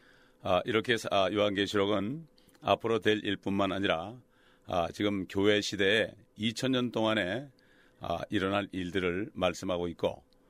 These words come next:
또 이것을 통해서 오늘날 교회들의 그 모습들을 우리가,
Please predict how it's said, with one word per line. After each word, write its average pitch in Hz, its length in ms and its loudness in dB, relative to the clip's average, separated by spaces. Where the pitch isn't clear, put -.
또 87 300 2
이것을 95 300 -2
통해서 92 540 0
오늘날 95 440 0
교회들의 95 580 2
그 - 100 -2
모습들을 95 600 0
우리가, 90 460 -2